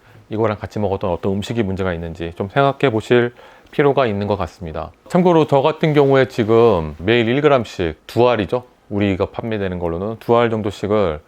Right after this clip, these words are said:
어, 가루로 된 것을 지금 매일 빈속에 먹고 있거든요.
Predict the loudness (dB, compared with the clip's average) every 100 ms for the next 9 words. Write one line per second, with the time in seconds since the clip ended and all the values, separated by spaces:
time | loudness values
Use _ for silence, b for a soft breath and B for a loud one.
0 | B B B B B -10 -8 -2 0 2
1 | 2 2 0 -2 -2 -2 0 -2 -4 -6
2 | -4 0 0 0 -2 -2 -6 -2 -2 0
3 | 0 -2 -4 -6 -6 -8 -6 -6